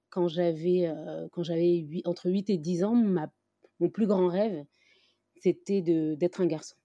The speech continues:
Donc, je, je croyais en Dieu, euh, parce que j'avais une éducation religieuse, donc je priais pour que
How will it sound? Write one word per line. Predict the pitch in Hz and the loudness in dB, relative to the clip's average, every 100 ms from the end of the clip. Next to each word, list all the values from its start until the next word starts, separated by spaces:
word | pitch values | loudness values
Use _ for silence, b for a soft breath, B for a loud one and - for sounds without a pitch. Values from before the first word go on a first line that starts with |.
| _ _ _ _ _ _ _ _ | _ _ _ _ _ _ _ _
Donc, | 165 180 | 0 0
je, | 151 160 156 | 0 0 0
je | 151 | -2
croyais | - 165 160 | -4 0 2
en | 156 | 2
Dieu, | 151 156 180 185 | 0 2 2 2
euh, | 156 | -2
parce | 147 | -6
que | - | -12
j'avais | 156 151 | -6 -4
une | 151 | -4
éducation | 139 165 151 165 | -6 -8 -6 -6
religieuse, | 156 151 160 202 220 | -6 -6 -4 -2 0
donc | 170 165 | 0 -2
je | 160 | -8
priais | - - 165 196 | -8 -6 -2 -2
pour | - 170 | -4 -6
que | - 160 | 0 0